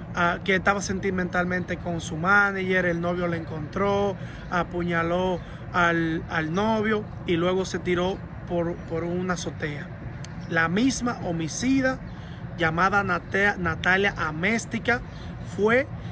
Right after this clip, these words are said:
quien confesó luego de ocho años ante las autoridades venezolanas.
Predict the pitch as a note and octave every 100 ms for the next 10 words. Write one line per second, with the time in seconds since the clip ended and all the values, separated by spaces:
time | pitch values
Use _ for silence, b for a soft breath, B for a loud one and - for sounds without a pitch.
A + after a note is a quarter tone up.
0 | B - - G#3+ A3 A#3 A3 G3 F#3+ E3+
1 | F3 D#3+ - G3 G3+ F#3+ F#3+ G#3 G#3+ F#3+
2 | F3+ F3+ F3+ G3 F3+ G3 G#3 G#3+ G#3+ -
3 | - G3+ A3 G#3 F#3 F3 E3+ E3+ E3 E3
4 | E3+ F3 D#3 E3 E3 - D3+ C#3 C3 -
5 | -